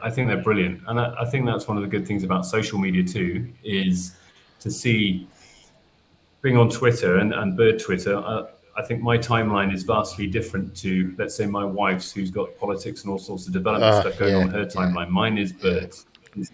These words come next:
Speaker 1: global
Speaker 2: Yeah.
Speaker 1: birds, which is awesome, which for me puts me in a happy place. But I see other photographers and how they, um, the results they get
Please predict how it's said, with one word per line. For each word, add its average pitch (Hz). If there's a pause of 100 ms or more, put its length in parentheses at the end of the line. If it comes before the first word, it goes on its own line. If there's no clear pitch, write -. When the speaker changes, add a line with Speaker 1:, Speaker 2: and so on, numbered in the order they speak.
(120)
Speaker 1:
global 110
Speaker 2:
Yeah. -
Speaker 1:
birds, 92
which 98
is 107
awesome, 110 (160)
which 98
for 107
me 123
puts 120
me 107
in 98
a 92
happy 101
place. 95
But -
I 87
see -
other 98
photographers 95
and 90
how 95
they, 92 (560)
um, 90
the 101
results 101
they 95
get 92